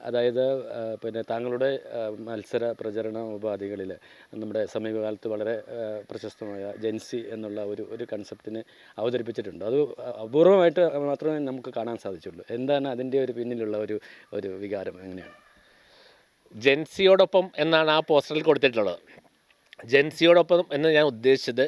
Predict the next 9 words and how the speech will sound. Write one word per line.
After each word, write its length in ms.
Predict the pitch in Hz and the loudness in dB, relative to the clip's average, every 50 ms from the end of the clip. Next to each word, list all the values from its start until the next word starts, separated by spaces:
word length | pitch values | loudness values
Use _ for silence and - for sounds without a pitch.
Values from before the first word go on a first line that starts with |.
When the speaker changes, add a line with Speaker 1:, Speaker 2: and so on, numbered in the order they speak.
| - _ - 113 | 0 _ -2 0
Speaker 2:
യുവാക്കൾ, 480 | 120 120 123 127 131 123 - - 127 139 151 _ _ _ - 120 | 4 6 6 4 4 2 0 -2 -2 -2 -2 _ _ _ -4 0
അതായത് 300 | 123 127 123 120 113 120 120 | 2 2 4 4 2 0 0
യുവതികൾ, 360 | 110 117 107 113 107 110 107 - _ _ _ _ _ - 117 | 0 0 0 0 -2 -2 -4 -6 _ _ _ _ _ -6 -6
നമ്മുടെ 380 | 117 120 123 127 127 123 139 151 - _ _ _ _ _ _ - | -4 -4 -2 -2 0 0 0 -2 -2 _ _ _ _ _ _ 2
തൊഴിൽ 240 | 147 147 165 180 202 180 | 6 8 8 8 8 8
തേടുന്ന 380 | 175 151 139 127 127 123 120 131 160 - _ _ _ _ _ - 127 | 6 4 4 4 0 -2 -2 -4 -6 -6 _ _ _ _ _ -6 -6
വിദ്യാഭ്യാസ 560 | 120 117 120 139 151 160 139 160 165 156 - 170 156 | -4 2 4 6 6 6 6 4 2 4 4 4 4
രംഗങ്ങളിൽ, 500 | 143 143 135 135 135 139 135 131 131 143 - _ _ - 123 | 4 4 2 0 2 2 2 0 0 -2 -4 _ _ -8 -4
ആ, 20 | 127 | -2